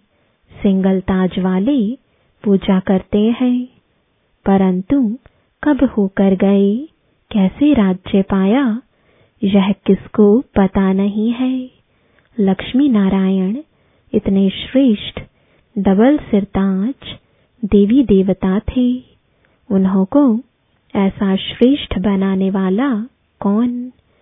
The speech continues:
यह बाप बैठ समझाते हैं। अभी दशहरा मनाते हैं। तुम जानते हो, जरूर कुछ हुआ है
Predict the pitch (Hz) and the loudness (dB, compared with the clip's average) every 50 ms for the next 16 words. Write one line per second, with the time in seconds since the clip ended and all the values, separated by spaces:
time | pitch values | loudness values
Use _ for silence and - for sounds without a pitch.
0 | _ _ _ _ _ _ _ _ - - 185 190 196 180 190 190 196 247 - - | _ _ _ _ _ _ _ _ -6 -4 -2 -2 -2 0 0 0 0 0 0 0
1 | 214 180 196 196 190 190 190 214 269 - _ - - - _ _ _ _ _ _ | 0 0 2 0 0 0 -2 -4 -6 -8 _ -16 -16 -16 _ _ _ _ _ _
2 | _ _ - - 208 196 196 196 185 - - - 190 190 - - 202 202 214 233 | _ _ -4 -2 0 0 0 0 -2 -4 -4 -2 -2 -4 -2 -2 0 0 0 0
3 | 233 240 247 247 247 247 247 254 254 - _ _ _ _ _ _ - 208 196 180 | 0 0 0 0 -2 -2 -6 -8 -14 -18 _ _ _ _ _ _ 2 2 2 4
4 | - 214 208 233 285 294 214 - 208 196 202 - - 196 190 196 202 196 220 254 | 4 4 6 6 6 4 4 4 4 4 4 2 0 0 2 2 2 2 4 4
5 | 277 277 233 208 196 190 190 190 185 - - 208 208 220 233 233 247 247 247 254 | 4 4 4 4 4 2 2 0 0 0 2 2 4 4 4 2 2 0 0 -2
6 | 247 254 - _ _ _ _ _ _ _ _ _ _ _ _ _ _ _ - 202 | -4 -8 -14 _ _ _ _ _ _ _ _ _ _ _ _ _ _ _ 0 2
7 | 190 190 180 - 208 190 190 190 190 190 - - 196 190 190 202 202 262 302 277 | 2 2 2 4 2 4 4 4 2 0 2 2 2 4 4 4 4 4 4 4
8 | 214 208 254 - _ _ _ _ _ _ _ _ _ _ - 190 190 196 208 202 | 2 2 -2 -6 _ _ _ _ _ _ _ _ _ _ -2 -2 2 4 6 6
9 | 202 202 196 202 202 202 226 285 - - _ _ _ _ _ - 196 - - - | 8 6 6 6 4 4 2 0 -2 -8 _ _ _ _ _ 0 0 0 0 -4
10 | - 214 202 196 190 190 196 190 190 196 202 262 302 285 220 196 | -4 0 2 4 4 4 4 2 2 2 2 2 4 4 2 2